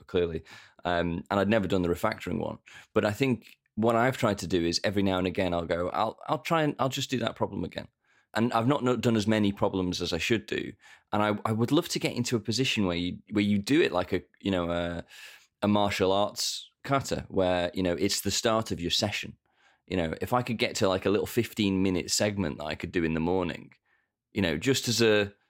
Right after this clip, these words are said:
a little routine, but I haven't necessarily found anything yet that I can do that is a complete thing rather than a, a segment, if you know what I mean. Like, I, I'd like to do a little small complete thing in, in, like, fifteen minutes as a warm-up almost.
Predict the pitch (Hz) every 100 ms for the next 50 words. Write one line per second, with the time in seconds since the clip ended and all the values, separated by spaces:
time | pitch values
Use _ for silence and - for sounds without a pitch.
0 | _ _ - 120 120 113 107 110 131 127
1 | 85 69 - - - - 113 113 139 131
2 | 117 113 104 113 101 - 113 110 95 85
3 | 92 78 87 - 78 87 - 87 - 95
4 | 90 82 - - 95 90 87 78 92 90
5 | 95 85 - 107 101 - - - _ _
6 | _ _ - - 113 101 78 73 90 85
7 | 87 90 87 85 82 85 _ _ _ _
8 | _ _ _ _ - - 113 98 82 71
9 | 123 117 110 101 107 101 82 95 87 78
10 | 82 92 82 98 104 101 92 98 92 104
11 | 107 - 120 107 98 - 92 104 - -
12 | 104 87 76 73 76 - 78 78 - 92
13 | - 85 85 82 - 82 82 90 95 82
14 | - - - - -